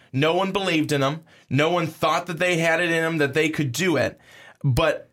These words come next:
I want to say that w-, one, one stat that I was looking at, that the Ramblers,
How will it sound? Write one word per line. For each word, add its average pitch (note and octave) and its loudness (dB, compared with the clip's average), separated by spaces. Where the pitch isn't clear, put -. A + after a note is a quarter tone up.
I D#3+ 2
want F3+ 2
to D#3+ 2
say D#3+ 2
that C#3+ 0
w-, C#3+ 0
one, D#3 0
one F3 0
stat F3 0
that D#3 -2
I D3+ 2
was C#3+ 0
looking D3 0
at, C3+ 0
that C3+ 0
the C#3 0
Ramblers, C#3+ 0